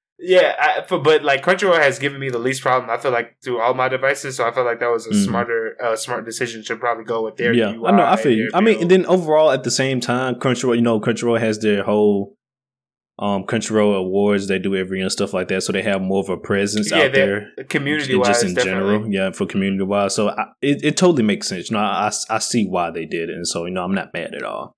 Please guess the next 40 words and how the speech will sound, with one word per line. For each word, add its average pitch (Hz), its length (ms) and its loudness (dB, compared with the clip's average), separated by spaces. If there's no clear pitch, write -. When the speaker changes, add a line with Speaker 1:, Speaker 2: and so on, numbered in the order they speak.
Speaker 2:
But, - 140 -4
um, 90 300 -8
yeah, 101 160 0
but 120 360 0
overall, 180 680 4
big 123 220 2
W 123 240 2
for 113 140 -2
anime 113 260 0
fans 107 720 -4
and 104 160 -2
the 98 60 0
anime 101 260 0
community. 101 640 -2
Hopefully, 107 480 0
this 104 280 -2
will, 98 340 -2
like 98 180 -4
I 101 60 -2
said, 95 300 -4
stop, - 360 -6
cut, - 280 -6
cut 123 160 0
down 110 220 0
on 104 100 -2
piracy 101 540 -2
to 101 120 -4
some 95 220 -2
extent. 95 280 -4
You 92 80 -4
know, 95 100 -2
we 98 100 -2
can't, 107 240 -4
we're 104 120 -4
not 113 180 0
gonna 107 100 -2
completely 104 420 0
phase 101 320 -2
it 95 80 -4
out, 95 280 -2